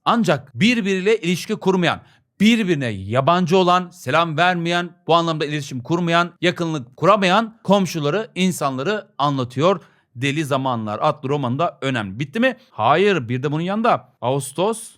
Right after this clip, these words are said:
Başağı adlı bir romanı var gençler. Bu romanda milli mücadele yıllarını anlatır.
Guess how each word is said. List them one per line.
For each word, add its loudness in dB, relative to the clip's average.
Başağı -4
adlı -6
bir -4
romanı -2
var 2
gençler. 0
Bu 0
romanda 0
milli -4
mücadele -2
yıllarını -4
anlatır. -4